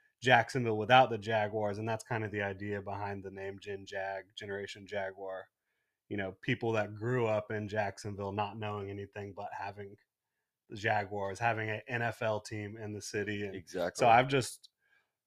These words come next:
Speaker 1: I don't know, it was one of those things where one day, I think I was, like, six or seven, and I just, it was, my mom says it was like a computer download of, like,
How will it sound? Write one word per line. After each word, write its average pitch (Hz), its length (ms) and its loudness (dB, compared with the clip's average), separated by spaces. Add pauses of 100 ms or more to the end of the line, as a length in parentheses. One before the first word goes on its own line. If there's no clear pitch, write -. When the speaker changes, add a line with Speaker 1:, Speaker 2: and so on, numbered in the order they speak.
(360)
Speaker 1:
I 120 80 8
don't 120 180 8
know, 117 220 2
it 117 40 2
was 117 120 0
one 127 160 2
of 131 80 4
those 120 220 4
things 120 320 2
where 113 160 2
one 113 260 0
day, 110 260 2
I 104 60 2
think 110 220 -6
I 104 100 4
was, 104 140 0
like, 101 180 -6
six - 360 -10
or 104 40 -8
seven, 101 600 -8
and 95 380 -14 (120)
I 107 60 -8
just, 104 400 -10 (280)
it 110 40 -6
was, 107 240 -4
my 117 140 0
mom 113 240 0
says 113 200 -4
it 107 60 -4
was 104 100 -6
like 104 160 -6
a 101 60 -10
computer 107 480 -6
download 98 600 -8
of, 98 120 -14
like, 95 140 -12